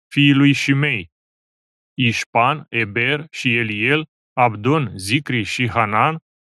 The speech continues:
Hanania, Elam și Antotia, Ivdia și Fanuil, fiii lui Șișac,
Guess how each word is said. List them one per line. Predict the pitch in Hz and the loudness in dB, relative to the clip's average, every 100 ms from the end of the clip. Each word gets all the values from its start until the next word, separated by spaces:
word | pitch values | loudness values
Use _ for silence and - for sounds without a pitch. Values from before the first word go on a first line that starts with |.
| _ _ | _ _
Hanania, | - 123 117 113 147 156 104 92 | -2 0 0 0 0 0 -2 -6
Elam | - 113 117 156 175 | -2 0 2 0 -2
și | - 120 113 | -8 -6 -2
Antotia, | 117 101 90 135 151 151 151 156 _ _ _ _ _ _ | -2 -2 -2 -2 0 0 0 -4 _ _ _ _ _ _
Ivdia | 147 160 123 123 113 | 2 2 2 2 2
și | 101 - | 0 -8
Fanuil, | 110 120 110 107 127 156 151 | -2 0 0 -2 -2 -4 -8
fiii | - 127 117 | -4 -2 0
lui | 110 | -2
Șișac, | 107 - 95 - 139 156 - | -4 -4 -4 0 0 0 -10